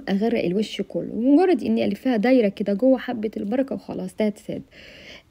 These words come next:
الهاجي بقى هنا على التانية. التانية بقى ايه؟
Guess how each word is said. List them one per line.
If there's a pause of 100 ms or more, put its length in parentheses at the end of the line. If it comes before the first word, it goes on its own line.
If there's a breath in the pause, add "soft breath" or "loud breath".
الهاجي
بقى
هنا
على
التانية.
التانية
بقى
ايه؟